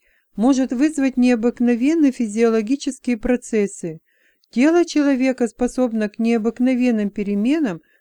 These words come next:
когда под угрозой само выживание. Хотя я допускаю, это была бы наиболее радикальная, сенсационная мутация, которая когда-либо была выявлена».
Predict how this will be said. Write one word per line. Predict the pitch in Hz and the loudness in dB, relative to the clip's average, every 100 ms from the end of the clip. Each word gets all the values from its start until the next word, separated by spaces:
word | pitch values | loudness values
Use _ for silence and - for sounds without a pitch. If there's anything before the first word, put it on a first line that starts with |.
| _ | _
когда | 214 202 247 | -6 0 0
под | 262 233 | 2 -2
угрозой | 226 196 262 302 247 | -4 -2 -2 0 -2
само | 208 214 214 262 | -2 -2 0 0
выживание. | 254 233 240 214 190 170 165 156 _ _ _ _ - | -2 -4 -4 -2 -4 -4 -8 -12 _ _ _ _ -4
Хотя | 214 214 240 | -4 -2 0
я | 233 208 285 339 | 0 0 0 0
допускаю, | 277 - 233 - - 208 185 - - | -2 -2 -6 -4 -2 0 0 -2 -2
это | 226 254 | 0 0
была | 214 254 269 | 2 2 2
бы | 233 233 | 2 0
наиболее | 226 233 202 247 247 220 - | 2 0 0 0 0 0 0
радикальная, | 208 190 214 - 262 285 226 180 170 _ _ | -2 -4 -6 -2 0 0 0 -4 -10 _ _
сенсационная | - 247 240 262 - 262 254 294 254 220 | -2 0 0 -2 -2 -2 2 4 2 2
мутация, | 214 214 247 320 - 233 | -2 -2 -2 -2 -2 -2
которая | 208 214 240 226 | 0 0 2 2
когда-либо | 214 208 202 262 285 214 214 | 0 -2 0 2 2 0 -2
была | 190 208 233 | -2 -2 -2
выявлена». | 226 220 214 190 175 165 160 | -2 -2 -2 -4 -6 -8 -10